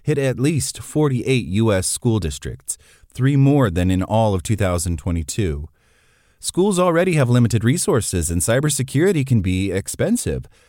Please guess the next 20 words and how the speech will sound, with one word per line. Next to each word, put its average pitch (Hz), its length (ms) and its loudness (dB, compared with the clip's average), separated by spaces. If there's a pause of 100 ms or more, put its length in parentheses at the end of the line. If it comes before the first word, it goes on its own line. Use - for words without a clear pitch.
(120)
so 113 280 0
many 110 460 4
have 104 200 2
few 139 220 2
defenses 101 640 -2
against 90 360 -2
sophisticated 95 640 -4
cyber 151 360 0
attacks. - 580 -8 (720)
The 113 80 0
data 131 260 2
compromised 131 720 2
in 92 120 4
attacks 98 400 0
against 98 340 -2
educational 101 560 0
institutions 104 760 0
includes 98 520 0
identifying 101 600 0
information 131 680 2